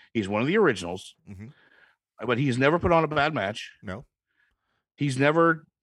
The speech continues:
Speaker 1: uh, e-, e-, every situation he's been put in, he's, he's grown and morphed into that character
Speaker 2: Right.
Speaker 1: that he needed to be.
Speaker 2: Looks good.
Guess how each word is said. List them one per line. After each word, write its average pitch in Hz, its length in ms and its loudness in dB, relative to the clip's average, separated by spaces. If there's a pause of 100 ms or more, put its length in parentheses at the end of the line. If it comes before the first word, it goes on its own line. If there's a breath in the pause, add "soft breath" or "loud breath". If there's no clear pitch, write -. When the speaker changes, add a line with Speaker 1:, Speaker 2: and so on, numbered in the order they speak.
Speaker 1:
uh, 67 160 -12 (200)
e-, 123 60 -10 (120)
e-, - 60 -18 (180)
every 190 300 2
situation 165 460 0
he's 139 80 -2
been 120 120 -2
put 147 180 4
in, 160 160 4
he's, 139 300 -4
he's 110 280 -8 (120)
grown 139 460 2
and 113 500 -2 (180)
morphed 123 720 0
into 127 220 -2
that 110 180 -4
character 123 520 -2 (120)
Speaker 2:
Right. 98 200 -12
Speaker 1:
that 110 120 0
he 104 80 -2
needed 123 260 -4
to 139 60 -8
be. 95 380 -6
Speaker 2:
Looks 107 180 -12
good. 110 220 -10